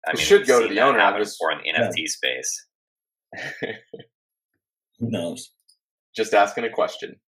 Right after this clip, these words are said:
Speaker 1: Let me see
Speaker 2: Where's
Speaker 1: if I can
Speaker 2: Dan?
Speaker 1: find that, what I had.
Speaker 2: Where the hell's Dan Shan here? We need an answer. <laughs>
Speaker 1: 'Cause, 'cause I might buy it. Oh, a Tirador.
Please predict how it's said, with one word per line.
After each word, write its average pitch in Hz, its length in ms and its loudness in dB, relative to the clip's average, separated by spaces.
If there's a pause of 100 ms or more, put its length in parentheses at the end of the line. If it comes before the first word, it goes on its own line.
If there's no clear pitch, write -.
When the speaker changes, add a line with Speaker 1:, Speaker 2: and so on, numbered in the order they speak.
(520)
Speaker 1:
Let 80 100 -6
me 90 80 -4
see 127 80 0
Speaker 2:
Where's 151 120 4
Speaker 1:
if 78 40 2
I - 20 0
can 110 100 4
Speaker 2:
Dan? 127 120 6
Speaker 1:
find 69 260 0
that, 65 200 -4 (100)
what 67 160 -6
I 67 60 -2
had. 67 280 -8
Speaker 2:
Where 127 80 -4
the 120 60 2
hell's 117 220 2
Dan 98 200 -2
Shan 90 240 -4
here? 92 120 -4
We 92 100 -4
need 98 120 -4
an 90 100 0
answer. - 440 -6 (1120)
<laughs> - 60 -2 (380)
Speaker 1:
'Cause, 87 220 2 (120)
'cause 92 120 2
I 107 80 8
might 131 260 6
buy 110 200 6
it. 85 200 2
Oh, 87 120 0
a 78 40 -2
Tirador. 80 800 2